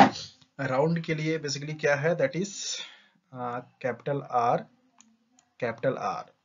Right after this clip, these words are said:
येलो के लिए क्या है, Capital Y, capital Y।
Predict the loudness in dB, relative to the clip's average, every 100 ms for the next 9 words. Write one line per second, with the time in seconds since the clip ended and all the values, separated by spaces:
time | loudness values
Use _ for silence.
0 | _ -20 _ _ _ _ _ _ _ _
1 | -2 0 2 2 0 -4 2 2 4 0
2 | -2 -4 0 2 4 4 2 -6 _ _
3 | _ _ _ _ _ _ _ _ _ _
4 | -8 -6 -4 -4 -4